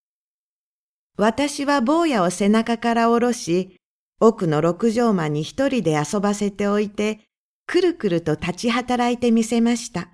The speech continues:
坊やはもともと一人遊びには慣れておりますので、少しも邪魔になりません。また、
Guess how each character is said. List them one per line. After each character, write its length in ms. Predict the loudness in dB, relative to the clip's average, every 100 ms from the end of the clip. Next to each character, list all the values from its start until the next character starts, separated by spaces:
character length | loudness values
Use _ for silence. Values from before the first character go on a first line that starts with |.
| _ _ _ _ _ _ _ _ _ _
坊 280 | 2 4 4
や 200 | 2 2
は 480 | 2 2 2 -2 _ 0
も 180 | 0
と 160 | 2 2
も 140 | 2
と 140 | 0 -2
一 280 | -2 -4 -2
人 120 | -2
遊 240 | -4 -6 -2
び 160 | -2
に 120 | 0
は 100 | 0
慣 200 | 0 -2
れ 120 | -2 -4
て 100 | -2
お 100 | -2
り 120 | -2
ま 160 | -4 -4
す 140 | -6
の 160 | -6 -4
で、 240 | -4 -6 _ _ _
少 320 | -14 -6 -2 -2
し 160 | 0
も 120 | -2
邪 200 | -2 -2
魔 160 | -2 -2
に 140 | 0
な 140 | 0 0
り 120 | -2
ま 160 | -2 -4
せ 200 | -4 -6
ん。 100 | -8 _ _ _ _ _ _ _
ま 180 | -2 -2
た、 380 | -2 -2 -4 -6